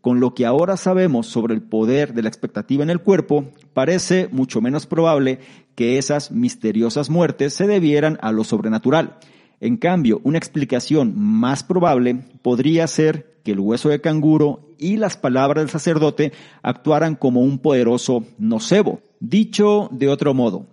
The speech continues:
si uno cree con suficiente fuerza que algo va a matarle, puede provocar su propia muerte. ¿No estás convencido? Veamos lo siguiente. Considera el caso infame de muerte por voluntad propia.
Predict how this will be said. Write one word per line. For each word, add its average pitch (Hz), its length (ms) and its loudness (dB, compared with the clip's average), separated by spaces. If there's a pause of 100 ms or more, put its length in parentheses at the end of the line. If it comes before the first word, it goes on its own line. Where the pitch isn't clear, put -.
(120)
si - 260 0
uno 233 320 4
cree 147 380 -2
con 127 160 -2
suficiente 196 720 -2
fuerza 143 600 -2
que 110 160 -4
algo 127 420 0 (260)
va 104 220 -4
a 190 40 0
matarle, 135 680 0 (360)
puede 117 280 0
provocar 156 720 0
su - 300 -6
propia 101 340 -2
muerte. 131 460 0 (420)
¿No 120 180 -2
estás 135 220 -6
convencido? 196 880 0 (220)
Veamos 113 340 -2
lo 139 80 0
siguiente. 196 560 0 (320)
Considera 214 1000 0
el 147 200 -2
caso 208 520 2
infame 185 520 0
de 147 120 2
muerte 185 400 0
por 143 180 0
voluntad 123 480 0
propia. 117 400 0